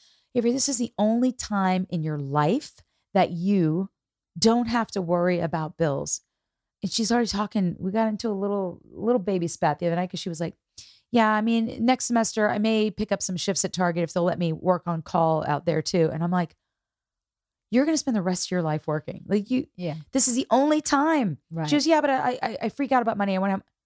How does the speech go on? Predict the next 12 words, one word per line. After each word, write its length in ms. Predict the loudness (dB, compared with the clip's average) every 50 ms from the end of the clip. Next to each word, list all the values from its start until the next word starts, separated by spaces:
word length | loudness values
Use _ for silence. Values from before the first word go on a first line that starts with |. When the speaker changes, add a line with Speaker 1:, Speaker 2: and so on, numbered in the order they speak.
| _ _ _ 0
Speaker 1:
you 140 | 2 2
have 300 | 4 4 2 2 2 2
money 300 | 2 2 2 2 2 2
in 120 | 2 2 0
savings 540 | 0 2 2 2 2 0 0 -4 -4 -4 -2
that 80 | 2 2
you 100 | 4 4
Speaker 2:
Yeah. 60 | 4
Speaker 1:
worked 220 | 2 2 0 -4
hard 300 | -2 0 0 0 0 -4
for. 280 | _ -8 -6 -6 -6 -4
Speaker 2:
Yeah. 220 | -2 -2 -2 -4